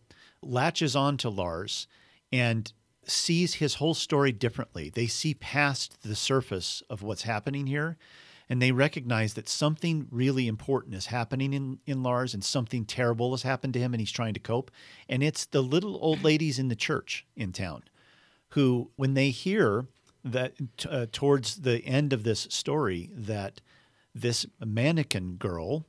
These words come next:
that Lars thinks is real, is, he's actually taken the mannequin to the hospital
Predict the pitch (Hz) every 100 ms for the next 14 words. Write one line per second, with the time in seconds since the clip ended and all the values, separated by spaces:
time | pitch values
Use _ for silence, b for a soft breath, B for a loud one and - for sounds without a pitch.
0 | - 113 95 - - 107 104 110 117 -
1 | - 123 110 110 92 117 135 95 107 b
2 | b b b - 113 113 - 123 143 131
3 | 131 - 139 127 - 139 139 131 110 117
4 | 113 120 135 - 110 113 101 87 131 127
5 | - 90 87